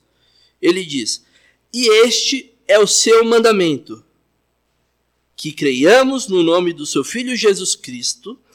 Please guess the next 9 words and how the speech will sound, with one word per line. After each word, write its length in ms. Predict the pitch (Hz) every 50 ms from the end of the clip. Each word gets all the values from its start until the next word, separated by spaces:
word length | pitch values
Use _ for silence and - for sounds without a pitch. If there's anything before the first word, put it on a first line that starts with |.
| _ _ - _ _ -
e 140 | 208 208 226
amemos 600 | 214 226 214 220 240 247 262 254 - - - _ _ _ -
uns 500 | 254 285 294 277 - - - - _ _ -
aos 240 | 233 254 240 175 180
outros, 560 | 185 175 160 - - 139 127 - - _ _ _ _ _
conforme 500 | - 214 220 214 - - 175 175 185 185
ele 140 | 190 190 190
nos 200 | 190 190 185 165
ordenou." 520 | 170 165 170 175 196 202 185 143 135 _